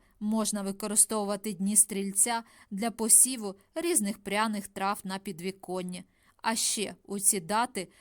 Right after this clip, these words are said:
добре робити обробку від шкідників та хвороб. Тридцяте грудня, спадаючий місяць у Козерозі, це родючий знак. Тож продовжуємо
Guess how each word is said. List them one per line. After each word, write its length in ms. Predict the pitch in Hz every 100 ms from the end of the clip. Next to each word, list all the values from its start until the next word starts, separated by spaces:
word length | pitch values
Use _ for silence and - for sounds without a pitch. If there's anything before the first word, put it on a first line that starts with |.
| _
добре 440 | 226 320 226 208
робити 500 | 190 196 175 190 - -
обробку 600 | 196 165 214 254 - 185
від 160 | 185
шкідників 680 | - - 170 185 190 214 220
та 200 | - 196
хвороб. 580 | 190 - 190 190 180 180 - _ _ _ _ _ _ _ _ _ -
Тридцяте 680 | 349 339 - 214 190 196
грудня, 520 | 196 190 185 160 190 185 -
спадаючий 840 | - - 214 190 240 277 269 196
місяць 420 | 185 214 214 190 -
у 100 | 214
Козерозі, 840 | 226 - 220 208 190 190 185 180 _ _ _
це 200 | - 370
родючий 640 | 294 185 175 185 - 180
знак. 400 | 185 180 180 - _ _ _ -
Тож 340 | 214 190 - _
продовжуємо 840 | - 233 196 202 185 175 185 185